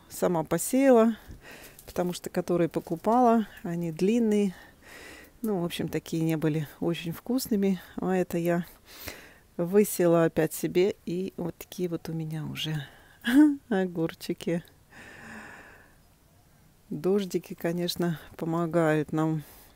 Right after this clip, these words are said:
в этом деле. Обожаю наблюдать за этими всеми растущими, цветущими.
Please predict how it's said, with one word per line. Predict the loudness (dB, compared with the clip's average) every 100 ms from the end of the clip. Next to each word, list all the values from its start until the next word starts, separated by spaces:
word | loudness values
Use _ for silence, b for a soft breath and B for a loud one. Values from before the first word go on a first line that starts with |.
| B _ -20 -20 -20 -20 _ _ -6 -6 -12
в | -4
этом | -4 -2 -4 -4
деле. | 0 2 4 4 0 B B B B B B B B B B B B B _ _ _ -20 -20 -20 -20 _ -16
Обожаю | -12 -8 -6 -4 -4 -4
наблюдать | -4 -6 -4 -2 0 -2
за | -2
этими | -2 -2 -6 -8 -6
всеми | -4 -2 -2 -2 B B B B B B B
растущими, | -4 -4 -2 -2 0 0 2 2 0 B B B B B B B B B B B B _ _
цветущими. | -10 -6 -4 -2 0 0 0 2 2 0